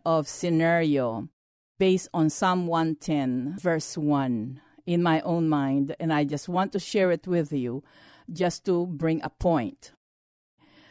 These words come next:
I did not change the interpretation.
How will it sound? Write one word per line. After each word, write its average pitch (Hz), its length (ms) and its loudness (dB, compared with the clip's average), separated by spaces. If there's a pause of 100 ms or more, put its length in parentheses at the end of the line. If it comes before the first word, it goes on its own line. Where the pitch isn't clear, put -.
(300)
I 151 280 0
did 151 180 -4
not 180 340 4
change 226 520 2
the 202 200 0
interpretation. 170 1200 -2